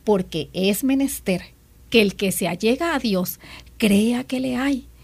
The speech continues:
y que es galardonador de los que le buscan. Así que tenemos que buscar a nuestro Dios, ¿verdad?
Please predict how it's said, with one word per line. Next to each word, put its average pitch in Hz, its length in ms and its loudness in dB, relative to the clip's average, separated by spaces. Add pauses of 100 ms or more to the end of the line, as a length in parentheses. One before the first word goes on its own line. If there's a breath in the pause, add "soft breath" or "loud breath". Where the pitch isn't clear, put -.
(140 soft breath)
y 240 180 2
que 185 380 0
es 277 160 2
galardonador 190 1040 2 (380)
de 202 160 2
los 196 280 2
que 381 280 2 (420)
le 202 300 4
buscan. 202 600 0
Así 202 240 -2
que 269 220 4 (240 loud breath)
tenemos 359 460 2
que 320 100 4
buscar 262 460 2
a 202 60 4
nuestro 202 400 0
Dios, 190 320 -2
¿verdad? 196 340 2